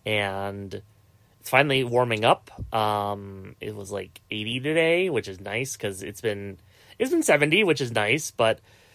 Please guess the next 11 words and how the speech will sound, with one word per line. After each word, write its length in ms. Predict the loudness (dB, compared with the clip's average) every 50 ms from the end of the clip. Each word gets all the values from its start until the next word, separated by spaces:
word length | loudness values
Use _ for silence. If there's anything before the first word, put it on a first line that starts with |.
| -20 -20 _
it's 220 | -16 -14 -8 -4 -2
not 180 | -2 -2 0
warm 260 | 0 0 0 0 0
enough 300 | -2 -2 -2 -2 -2 -2
that 140 | -6 -4 -4
I 60 | -4
can 420 | -4 -6 -8 -10 -8 -8 -10 -10 -10
use 260 | -6 -6 -6 -6 -6
the 80 | -10 -12
pool. 680 | -12 -6 -4 0 2 2 4 2 2 0 -4 -12 -20 -16
So 800 | -14 -6 -2 0 0 0 2 0 0 0 0 -2 -2 -4 -6